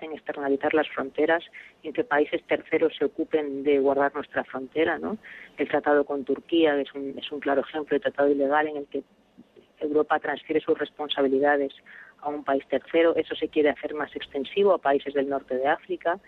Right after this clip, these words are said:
como ya existe, por ejemplo, con, con Marruecos y España, ¿no? Eh, es, es un error, eh, priorizar todo eso frente a,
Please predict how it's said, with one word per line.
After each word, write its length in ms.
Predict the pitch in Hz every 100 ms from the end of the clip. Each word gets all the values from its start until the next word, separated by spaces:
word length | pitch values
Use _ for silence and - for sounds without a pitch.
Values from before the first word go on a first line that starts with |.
| - - -
como 180 | - 156
ya 120 | 143
existe, 340 | 139 - - 139
por 100 | 139
ejemplo, 300 | - 147 139
con, 240 | 143 135
con 200 | 131 147
Marruecos 460 | 135 135 143 143 135
y 40 |
España, 440 | 123 - 165 175 151
¿no? 140 | 180 - - - - -
Eh, 580 | 147 143 139 135 135 127 - - _ _ _ _ -
es, 100 | - - - -
es 140 | -
un 100 | 180
error, 480 | 156 147 180 180 - 160
eh, 240 | 147 143
priorizar 500 | - 151 143 - 147
todo 260 | - 160 151
eso 260 | 151 - 165
frente 400 | 156 151 139 143
a, 340 | 135 135 -